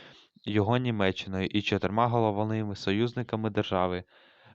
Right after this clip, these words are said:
Англією, Францією, Італією та Японією. Ратифікація. Затвердження верховним органом державної влади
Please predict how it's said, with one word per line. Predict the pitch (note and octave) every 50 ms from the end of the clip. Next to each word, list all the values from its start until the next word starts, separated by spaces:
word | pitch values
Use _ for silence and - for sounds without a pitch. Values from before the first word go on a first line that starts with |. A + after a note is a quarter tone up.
| _ -
Англією, | G2+ G#2+ B2 B2+ C3 C3 C3 C3 B2+
Францією, | A2+ - A2+ G#2+ G#2+ A2 - - A2 G#2+
Італією | G2+ - F2 F2 F#2 F#2 F#2+ F#2
та | - F#2
Японією. | F#2+ F#2+ F#2+ - F2+ F2 E2+ E2 E2 D#2+ E2
Ратифікація. | - G#2 G#2+ A#2+ - B2 - - F2 E2+ E2 - - E2+ E2 E2
Затвердження | F#2 G#2 G#2 A#2 B2+ C#3+ C#3+ C3 A#2+ A#2 A#2 A2+ A2
верховним | G#2 G#2+ A2 - - - A#2 A2 G#2+ G#2 G2+ F#2+ -
органом | - G#2+ A2 G2+ G2 G2+ F#2+ F#2 F#2
державної | F2 F#2+ F#2+ G2 G2+ F#2+ F2+ F2+ F2 E2+ E2+
влади | F2 G2+ A2+ B2 B2+ B2 B2 A#2+